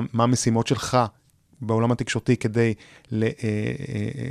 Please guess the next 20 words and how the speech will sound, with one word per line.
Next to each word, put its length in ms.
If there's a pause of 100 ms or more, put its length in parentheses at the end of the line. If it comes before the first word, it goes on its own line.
לתת 360
את 120
היתרון 320
התקשורתי 420
לחברה, 340
או 80
כדי 260
ל-, 240
לייעל 300
את 100
החברה, 260
או 80
לש-, 240
או 140
לשפר 420
אותה, 260 (600)
אבל 100
ב-, 80 (120)
ואתה 200
צריך 140